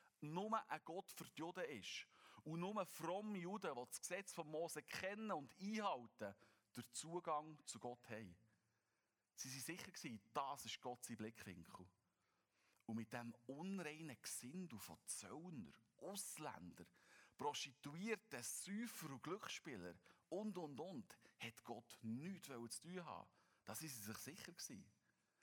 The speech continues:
Und dann kommt eben der Jesus, der von sich behauptet, dass er Gottes Sohn ist, und sich genau um die Personengruppen kümmert.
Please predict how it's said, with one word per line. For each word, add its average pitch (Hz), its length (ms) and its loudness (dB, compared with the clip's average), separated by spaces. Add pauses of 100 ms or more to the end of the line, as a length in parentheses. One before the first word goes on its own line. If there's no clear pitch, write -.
(200)
Und 151 140 2
dann 220 60 10
kommt 185 240 0
eben 190 200 6
der 143 100 0
Jesus, 190 520 0
der 151 100 0
von 139 140 -4
sich 202 300 0
behauptet, 196 640 2
dass 135 140 -2
er 127 100 -4
Gottes 170 500 0
Sohn 190 300 0
ist, 240 340 -2 (600)
und 127 140 -2
sich - 300 -4
genau 147 680 2
um 180 200 -2
die 123 80 -4
Personengruppen 147 920 -2
kümmert. 185 460 -4